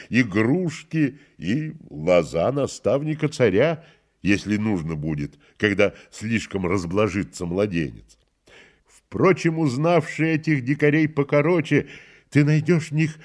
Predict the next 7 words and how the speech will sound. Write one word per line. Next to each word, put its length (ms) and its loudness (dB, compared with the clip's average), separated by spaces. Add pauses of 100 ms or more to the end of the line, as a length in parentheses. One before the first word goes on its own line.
(140)
много 720 2
прекрасных 880 -2
качеств, 720 0 (240)
полюбишь 720 2
их 120 -14 (360)
и 120 -2
приобретёшь 800 0